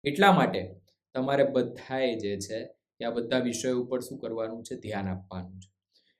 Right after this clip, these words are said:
એટલે કે તમારે રવિવાર, શનિવાર, સોમવાર, મંગળવાર, વાર, તહેવાર બધું ભૂલીને ક્યાંય પણ હોય, કેવી પણ રીતે હોય, ત્રણ કલાકનો સમય કાઢી દેવાનો, કાઢી દેવાનો, કાઢી દેવાનો. એમાં દરરોજ તમારે અઠવાડિયાનું ટાઇમ ટેબલ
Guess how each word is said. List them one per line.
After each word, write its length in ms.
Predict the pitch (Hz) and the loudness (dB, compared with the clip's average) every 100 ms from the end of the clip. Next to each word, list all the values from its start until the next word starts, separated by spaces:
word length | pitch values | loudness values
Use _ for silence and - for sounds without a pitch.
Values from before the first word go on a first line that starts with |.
| - | -2
એટલે 260 | 135 170 190 | 4 8 8
કે 80 | 190 | 8
તમારે 380 | 165 165 175 175 | 4 6 10 10
રવિવાર, 520 | 151 139 151 156 151 156 156 | 10 8 8 6 6 4 0
શનિવાર, 520 | 131 135 143 139 139 - | -2 -2 2 4 4 2
સોમવાર, 500 | 127 123 131 131 139 127 | -4 -4 0 2 2 0
મંગળવાર, 520 | 113 120 123 117 123 143 110 | -2 -2 0 0 0 0 0
વાર, 180 | 107 131 127 | 0 -2 -2
તહેવાર 240 | 110 120 127 | -4 -2 -6
બધું 180 | - 127 110 | -2 -4 2
ભૂલીને 380 | 127 156 98 - _ _ _ _ - | 4 4 2 -6 _ _ _ _ -4
ક્યાંય 300 | 139 147 147 147 | 0 0 -2 -2
પણ 240 | 143 123 | -2 -2
હોય, 180 | 113 120 123 | -2 -2 -2
કેવી 260 | 143 143 - | -2 -2 -2
પણ 160 | 117 101 | -4 -4
રીતે 240 | 98 95 95 | -6 -4 -4
હોય, 200 | 123 95 - _ _ _ _ _ 135 | -2 -2 -4 _ _ _ _ _ -2
ત્રણ 260 | 139 160 143 | 2 2 2
કલાકનો 540 | 120 120 113 120 120 | 0 0 -2 -4 -4
સમય 460 | - 104 98 107 101 95 | -4 -4 -8 -8 -10 -8
કાઢી 260 | 90 101 98 | -6 -4 -4
દેવાનો, 320 | 95 95 98 | -4 -6 -10
કાઢી 280 | 85 85 87 | -14 -14 -16
દેવાનો, 280 | 87 90 92 | -12 -10 -10
કાઢી 300 | 107 98 87 | -8 -8 -8
દેવાનો. 260 | 80 - _ _ - - _ | -12 -16 _ _ -20 -20 _
એમાં 300 | 143 160 185 165 | 0 6 8 8
દરરોજ 340 | 151 180 185 | 8 10 10
તમારે 260 | 185 170 160 | 8 6 4
અઠવાડિયાનું 460 | 156 151 160 160 165 | 4 4 6 4 2
ટાઇમ 200 | 135 139 147 | 2 0 -2
ટેબલ 240 | 131 | 0